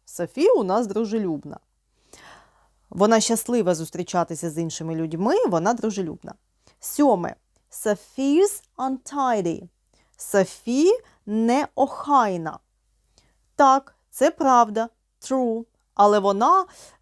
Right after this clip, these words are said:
е, дуже гарний кухар. She's a really nice cook. Восьме. Gemma doesn't plan things. Gemma не планує речі. Е, ні, неправда, тому що Gemma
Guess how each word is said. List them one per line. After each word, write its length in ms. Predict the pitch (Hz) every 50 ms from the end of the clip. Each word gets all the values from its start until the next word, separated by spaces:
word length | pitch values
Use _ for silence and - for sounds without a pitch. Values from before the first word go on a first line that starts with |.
| - - -
е, 340 | - 190 190 185 185 185 185
дуже 480 | 175 165 165 233 294 320 269 240 220
гарний 400 | 220 208 214 214 208 214 208 202
кухар. 500 | 190 _ - 190 180 165 - - - - _ _ _ _
She's 460 | - - - 233 220 202 190 - -
a 180 | - 175 160 156
really 400 | 180 240 302 359 370 320 269 226
nice 380 | 190 175 170 - - - - - - -
cook. 380 | 180 170 196 _ - - - _ _ _ _ _ _ _ _ _ _ _ _ _ _ _ _ _ _ _ _ _ -
Восьме. 600 | 190 190 208 190 175 165 - - 220 247 320 381 - _ _ _ _ _ _ _ -
Gemma 460 | 196 190 - 277 302 320 311 320 311
doesn't 500 | 254 240 302 330 403 427 - 370 311 - -
plan 260 | 254 220 202 196 196 - _ -
things. 540 | 208 190 185 180 180 165 - - - - - _ _ _ _ _ -
Gemma 360 | 185 180 214 247 262 277 269
не 100 | 269 277
планує 520 | 262 277 294 285 294 330 359 359 294 233
речі. 500 | 190 185 170 165 156 - - - 104 101 - _ _ _ _ _ _ _ _ _ _ _ _ _ _ -
Е, 200 | - 190 190 185
ні, 420 | 196 202 214 226 233 226 208 -
неправда, 680 | 190 196 226 254 - 294 254 247 226 220 202 190 185 180
тому 300 | - - 196 190 190 190
що 160 | - - 185
Gemma 720 | 180 160 - - 185 202 247 339 403 466 403 269 208 175